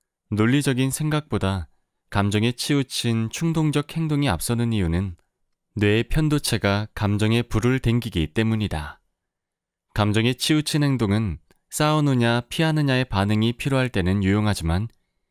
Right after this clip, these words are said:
신중하게 결정해야 하는 일에는 그렇지 못하다. 어떤 사람들은 경험을 통해 감정적인 반응을 무시하는 법을 배우지만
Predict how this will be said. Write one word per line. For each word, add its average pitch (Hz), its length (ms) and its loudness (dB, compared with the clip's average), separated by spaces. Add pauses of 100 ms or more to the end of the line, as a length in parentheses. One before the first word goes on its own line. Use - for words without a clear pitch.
(360)
신중하게 151 640 0
결정해야 127 540 0
하는 123 220 0
일에는 95 420 0 (200)
그렇지 98 360 -2
못하다. 104 540 -4 (1120)
어떤 120 340 0
사람들은 107 720 0
경험을 117 400 2
통해 104 420 -2 (340)
감정적인 135 680 0
반응을 113 440 0
무시하는 127 480 0
법을 107 200 0
배우지만 95 640 -2